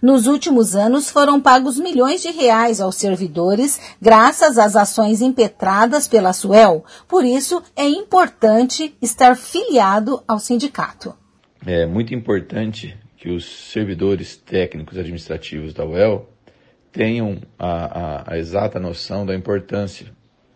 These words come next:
Speaker 2: da suel na vida funcional deles.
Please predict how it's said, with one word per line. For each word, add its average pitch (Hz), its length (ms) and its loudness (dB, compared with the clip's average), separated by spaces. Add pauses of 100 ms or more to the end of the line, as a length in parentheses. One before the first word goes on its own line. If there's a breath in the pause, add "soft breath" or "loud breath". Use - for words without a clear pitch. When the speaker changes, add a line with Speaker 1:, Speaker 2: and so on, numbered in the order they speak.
(200)
Speaker 2:
da 85 320 -8
suel 87 640 -4 (160)
na 110 200 -6
vida 92 300 -8
funcional 92 680 -10
deles. 82 540 -12